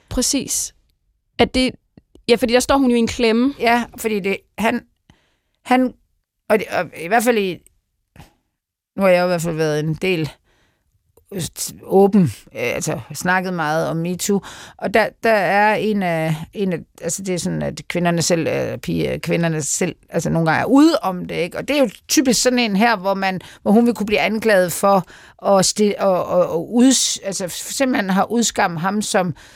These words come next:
Speaker 2: som, øh, er en, der har sex med mindreårige, øh, uden at, altså, hvor han så bagefter kan stå og sige, "Jeg vidste det ikke," og så kan alle folk sige, "Det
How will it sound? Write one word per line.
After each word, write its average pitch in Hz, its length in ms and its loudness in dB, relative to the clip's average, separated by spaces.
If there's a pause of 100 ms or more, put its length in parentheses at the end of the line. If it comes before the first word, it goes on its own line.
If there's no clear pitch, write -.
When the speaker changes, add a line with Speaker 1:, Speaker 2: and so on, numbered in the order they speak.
(180)
Speaker 2:
som, 185 380 0
øh, 117 640 -2
er - 120 -4
en, 190 220 0
der 180 60 4
har 165 100 2
sex 180 300 -2
med 185 140 -2
mindreårige, 180 720 0 (600)
øh, 151 80 -6 (320)
uden 196 200 4
at, 202 140 4
altså, 175 200 -2
hvor 180 120 2
han 185 160 2
så 190 100 -2
bagefter 165 500 2
kan 165 140 -2
stå 180 160 -2
og 156 80 -2
sige, 175 180 0
"Jeg 175 100 2
vidste 185 300 0
det 165 60 2
ikke," 170 200 -4
og 147 80 -4
så 165 140 -4
kan 165 140 0
alle 143 420 -2
folk 151 240 -2
sige, 147 200 -8
"Det 147 180 -4